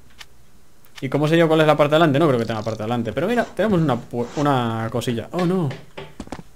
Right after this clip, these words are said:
Esto parece la parte de adelante, ¿verdad? Qué bien,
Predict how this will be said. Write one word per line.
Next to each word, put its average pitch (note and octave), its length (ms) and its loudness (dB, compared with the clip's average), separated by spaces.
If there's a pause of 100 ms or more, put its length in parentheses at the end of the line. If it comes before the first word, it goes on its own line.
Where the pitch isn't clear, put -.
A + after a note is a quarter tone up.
(100)
Esto C3 180 -4
parece C#3 220 2
la C3+ 100 2
parte A2+ 160 -2
de G#2+ 60 -6
adelante, G#2+ 240 -6
¿verdad? G#2+ 300 -8 (1900)
Qué D3+ 240 0
bien, C3 420 -2